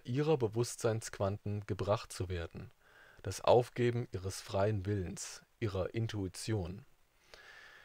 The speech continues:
Menschen haben auf diese Weise immer weniger echte Freiheiten, agieren affektiert,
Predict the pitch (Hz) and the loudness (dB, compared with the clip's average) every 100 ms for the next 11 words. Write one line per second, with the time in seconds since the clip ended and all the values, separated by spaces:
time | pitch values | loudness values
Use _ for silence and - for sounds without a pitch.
0 | - _ - 104 127 - 147 127 127 107 | -20 _ 2 4 4 2 4 4 6 4
1 | - - 123 139 123 123 123 117 - 135 | 2 -2 -2 0 4 6 6 2 2 4
2 | 156 139 104 110 135 123 117 - 113 - | 4 2 2 0 0 2 2 2 -2 -2
3 | 123 - 101 104 95 - - 82 - - | -6 -2 0 2 0 -2 -6 -12 -12 -16
4 | _ _ - 98 - 113 110 - 110 110 | _ _ -2 -2 0 0 2 0 -2 -4
5 | - - 113 - - | -6 -2 -2 -2 -8